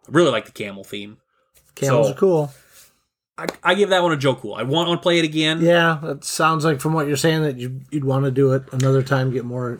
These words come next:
Speaker 2: maybe get more out of it.
Speaker 1: Yes. So, uh, the game that I played right before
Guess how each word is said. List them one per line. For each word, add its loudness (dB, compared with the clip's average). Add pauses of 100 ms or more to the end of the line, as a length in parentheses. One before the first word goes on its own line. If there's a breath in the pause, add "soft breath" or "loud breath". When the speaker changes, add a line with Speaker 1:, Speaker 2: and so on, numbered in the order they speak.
(100)
Speaker 2:
maybe 2
get 2
more 2
out 2
of 0
it. -4 (140)
Speaker 1:
Yes. -2
So, 4 (120)
uh, 0 (320)
the -8
game 2
that 2
I 4
played 0
right 2
before -6